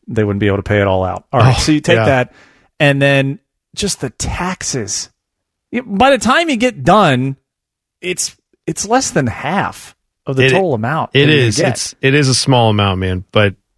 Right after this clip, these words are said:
Speaker 2: small amount compared to what it
Speaker 1: Still
Speaker 2: would
Speaker 1: nine
Speaker 2: be.
Speaker 1: figures.
Speaker 2: It's,
Speaker 1: Yeah, still
Speaker 2: it's,
Speaker 1: nine figures.
Speaker 2: it's
Speaker 1: You're fine.
Speaker 2: one point nine million down to, well, that's, you're right. The real way to look at it is it's nine hundred twenty-nine point one million dollars.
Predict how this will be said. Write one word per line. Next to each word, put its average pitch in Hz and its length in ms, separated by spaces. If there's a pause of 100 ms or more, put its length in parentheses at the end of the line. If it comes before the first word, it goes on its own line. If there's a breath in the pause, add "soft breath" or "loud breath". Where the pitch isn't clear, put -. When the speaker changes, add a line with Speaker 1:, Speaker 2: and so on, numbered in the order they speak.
(400)
Speaker 2:
small 165 340
amount 139 440
compared 139 360
to 127 60
what 120 160
it 107 60
Speaker 1:
Still 110 140
Speaker 2:
would 269 40
Speaker 1:
nine 240 180
Speaker 2:
be. 87 60
Speaker 1:
figures. 131 500
Speaker 2:
It's, 139 160
Speaker 1:
Yeah, 156 100
still 156 180
Speaker 2:
it's, 220 60
Speaker 1:
nine 233 140
figures. 156 400
Speaker 2:
it's 123 140
Speaker 1:
You're 135 140
fine. 175 80
Speaker 2:
one 151 140
point 165 240
nine 143 260
million 131 340
down 131 320
to, 131 460 (160)
well, 196 180
that's, 233 300
you're 190 280
right. 165 200
The 151 100
real 190 300
way 247 120
to 170 60
look 147 220
at 131 120
it 120 60
is 120 240
it's 143 220
nine 170 200
hundred 180 280
twenty-nine 139 580
point 139 240
one 135 240
million 127 320
dollars. 110 480